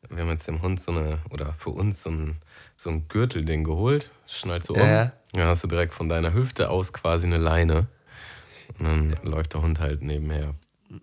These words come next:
Speaker 2: Ja, es ist doch auch für dich ganz gut, dann lässt du dich vom Hund auch noch so ein bisschen ziehen, weißt du?
Speaker 1: <laughs> Spasti.
Speaker 2: Zieht er dich, zieht er dich mal ein bisschen,
Speaker 1: Also
Speaker 2: treibt er
Speaker 1: tatsächlich,
Speaker 2: dich ein bisschen.
Speaker 1: äh, muss man schon sagen,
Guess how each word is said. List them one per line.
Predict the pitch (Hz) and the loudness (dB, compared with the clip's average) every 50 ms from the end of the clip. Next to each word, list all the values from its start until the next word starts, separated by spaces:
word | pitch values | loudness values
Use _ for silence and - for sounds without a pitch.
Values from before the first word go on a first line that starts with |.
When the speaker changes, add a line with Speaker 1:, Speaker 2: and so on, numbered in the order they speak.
| _ | _
Speaker 2:
Ja, | - 117 135 147 | 2 4 6 6
es | 147 151 | 6 4
ist | 151 - | 2 0
doch | 143 135 135 | 0 2 4
auch | 143 | 2
für | 143 - 151 143 | 2 2 0 -2
dich | 156 156 - | -2 -2 0
ganz | - 156 147 - - | 0 0 0 0 -2
gut, | 151 147 147 | -2 0 2
dann | 131 | 2
lässt | 135 143 147 - | 2 2 2 0
du | 135 | 0
dich | 131 131 131 | -2 0 0
vom | 139 131 127 | 0 0 2
Hund | 139 143 147 139 | 2 2 2 0
auch | 127 | 0
noch | 127 131 127 127 | 0 0 0 0
so | 131 | -2
ein | 127 | -4
bisschen | 135 131 - 131 120 | -4 -2 -2 -2 -2
ziehen, | - - 151 151 131 101 101 | -2 0 2 4 4 4 2
weißt | 101 95 95 - - - 90 - - 110 | 2 6 6 8 8 8 8 6 4 2
du? | 113 113 117 113 113 107 107 - - - - - 110 | 2 0 -2 -2 -4 -6 -8 -10 -12 -10 -10 -10 -8
Speaker 1:
<laughs> | - | -8
Spasti. | - - - - - - 95 90 - - - - - - - - - - - - - - - 104 - - - _ - - 151 151 143 - | -8 -6 -4 -4 0 0 0 0 0 -2 -8 -10 -10 -12 -14 -14 -18 -20 -20 -20 -16 -14 -14 -14 -14 -18 -20 _ -4 0 0 0 0 -2
Speaker 2:
Zieht | - - 147 143 | 0 2 4 6
er | 147 139 | 6 8
dich, | 135 131 127 135 123 127 - 131 127 117 - | 6 6 4 2 0 0 -2 -8 -8 -8 -2
zieht | - - 160 156 | 2 4 6 6
er | 147 | 6
dich | 127 127 120 | 6 6 4
mal | 117 113 | 4 4
ein | 107 | 2
bisschen, | 110 107 | 4 6
Speaker 1:
Also | 110 117 113 120 | 6 8 8 6
Speaker 2:
treibt | 101 - 127 117 104 120 | 6 6 6 6 8 8
er | 127 135 | 8 8
Speaker 1:
tatsächlich, | 135 123 123 131 113 104 | 8 8 8 8 6 6
Speaker 2:
dich | 101 98 | 4 2
ein | |
bisschen. | 98 101 - - 104 | 0 0 2 4 6
Speaker 1:
äh, | 110 110 110 107 107 107 107 107 104 101 | 8 8 8 8 8 8 6 6 4 4
muss | 104 110 110 - - | 4 2 2 2 2
man | 104 101 98 | 2 2 2
schon | - - 120 123 117 | 2 2 4 4 6
sagen, | 107 110 110 104 107 110 107 104 104 104 104 | 6 6 6 6 6 6 4 4 2 2 0